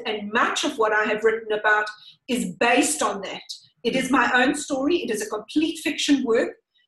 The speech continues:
but it's based on the experiences of people that I personally know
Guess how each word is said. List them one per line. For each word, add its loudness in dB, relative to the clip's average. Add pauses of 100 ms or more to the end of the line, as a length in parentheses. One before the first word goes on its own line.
(100)
but 2
it's -2
based 2
on 4
the 8
experiences 0
of -10
people -4
that -2
I 2
personally 2
know 2